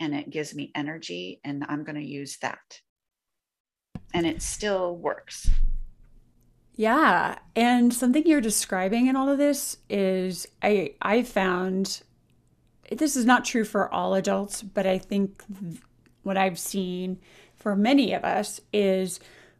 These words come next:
Speaker 2: we got very good and very comfortable when you were describing the whole making the soup and making the bread and getting the vegetables. It was so familiar, and it was,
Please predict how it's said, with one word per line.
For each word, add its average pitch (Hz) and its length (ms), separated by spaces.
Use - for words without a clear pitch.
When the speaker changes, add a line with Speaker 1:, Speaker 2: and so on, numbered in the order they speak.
Speaker 2:
we 240 120
got 220 160
very 214 400
good 208 220
and 202 80
very 196 180
comfortable 196 680
when 180 140
you 202 80
were 233 120
describing 202 680
the 185 80
whole 202 340
making 240 480
the 226 80
soup 202 520
and 185 180
making 247 340
the 220 80
bread 196 500
and 180 140
getting 226 300
the 226 80
vegetables. 185 560
It - 20
was 190 140
so 214 240
familiar, 202 1000
and 185 280
it - 60
was, 185 320